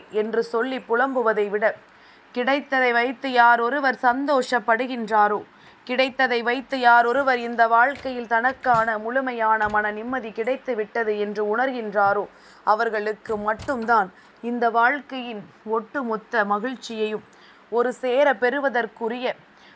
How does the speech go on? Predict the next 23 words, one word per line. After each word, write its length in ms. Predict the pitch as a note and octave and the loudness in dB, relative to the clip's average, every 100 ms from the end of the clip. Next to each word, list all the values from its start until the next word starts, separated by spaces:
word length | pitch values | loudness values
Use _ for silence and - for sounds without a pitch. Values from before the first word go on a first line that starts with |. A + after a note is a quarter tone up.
| - | 0
அத்தனை 460 | A#3 - - C#4+ B3+ | 0 0 -2 -2 0
நல்ல 320 | A#3+ B3 C#4+ | 0 2 0
விஷயங்களும் 720 | B3 - C4 A#3 A3 A3 G#3 - - G3 | -2 -4 -4 -4 -4 -4 -4 -10 -18 -8
வந்து 320 | G3 G3+ G#3 | -6 -4 -6
சேரும் 440 | - A#3 C4 A3 G3+ | -4 -2 -2 -4 -6
என்பதனை 480 | G3 F#3+ F#3+ G3 F3 - | -4 -4 -4 -6 -10 -12
நீ 160 | F#3+ F#3 | -10 -8
புரிந்து 400 | F3+ A3+ A#3+ G3+ | -4 -4 -2 -4
கொள். 200 | G3 - - - - - - - | -4 -6 -14 -20 -20 -20 -20 -8
என் 200 | G#3+ G3+ G3 | -4 -4 -4
பிள்ளையே, 440 | G#3 A#3 G#3 G3+ F3 _ _ _ _ - - - | -4 -4 -4 -4 -6 _ _ _ _ -20 -6 2
கண்ணீரோடு 760 | A#3+ C#4 C#4 A#3+ A#3 B3 A#3 - - - - - | 2 2 -2 2 4 4 2 -4 -12 -20 -20 -16
நீ 140 | G#3 A3 | -10 -6
எந்த 260 | A3 B3 C4+ A#3 | -4 -2 0 0
ஒரு 180 | G#3+ G#3+ | 0 -2
விஷயத்தை 580 | G#3+ B3 G#3 - A3+ F#3 - - - | -4 -6 -6 -4 -6 -6 -14 -20 -10
முன்னின்று 580 | A3 B3 A3+ B3 A#3+ G#3+ | -6 -4 -2 -2 -2 -2
செய்தாலும், 680 | A3 A3 A#3+ G#3 G3 G3 - - - - - - - - | -2 -2 2 4 4 0 -12 -20 -20 -20 -20 -20 -8 0
அந்த 220 | A3+ A#3+ A#3 | 2 2 2
கண்ணீர் 520 | A#3+ B3 C#4+ C4+ A3 | 2 2 0 -4 -4
துளிகள் 380 | B3 C#4 C4+ G#3+ - - - | -6 -2 -2 -2 -6 -14 -2
கடைசியில் 640 | G#3+ A#3 A#3 - A#3+ A3+ G#3+ | 0 0 -4 -8 -6 -4 -4
உன்னை 280 | A#3 C4 | -6 -6